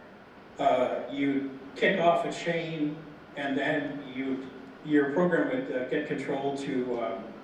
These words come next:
take and, uh, set up the next one. And then you'd attach that to, uh, in just replacing the end, the end flag thing and just, you know, kick it off and it, uh,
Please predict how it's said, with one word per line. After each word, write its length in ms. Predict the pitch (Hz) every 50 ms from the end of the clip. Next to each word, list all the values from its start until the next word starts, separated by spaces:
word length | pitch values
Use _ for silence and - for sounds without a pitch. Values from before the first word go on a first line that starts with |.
| - - - - - - - - -
take 280 | - 156 147 139 - 139
and, 220 | 127 127 120 117
uh, 140 | 120 120 -
set 260 | - - - 165 160
up 140 | - - 156
the 60 | -
next 340 | 147 151 170 - - - -
one. 180 | - - - - - - - - - - - - - - - - - - -
And 160 | 131 131 131
then 180 | 147 151 151 147
you'd 160 | 131 131 131
attach 640 | 131 - - - 175 180 175 - - - - -
that 480 | - 135 135 131 127 127 127 - - - - - - - - - - - - -
to, 600 | - - - 170 156 151 147 147 143 135 135 - - - - - - - - - -
uh, 400 | - - - 113 113 - - - - - - - - - - - - - -
in 140 | - 135 131
just 200 | 131 143 - -
replacing 580 | - 147 131 127 131 165 165 - - - - 131
the 120 | 127 127 135
end, 220 | 143 151 147 143
the 60 | 131 131
end 220 | 135 143 151 135 -
flag 300 | 127 123 117 117 120 -
thing 260 | - 127 117 113 113
and 160 | 120 123 117 123
just, 220 | 143 131 127 - - - - - - - - - - -
you 140 | 156 143 131
know, 160 | 113 107 - - -
kick 180 | - 165 151 -
it 60 | -
off 340 | 127 123 123 123 120 - - - - - - - - - - - - - - - - -
and 320 | 160 165 156 151 151 147
it, 360 | 147 147 151 151 147 - -
uh, 200 | 151 131 131 131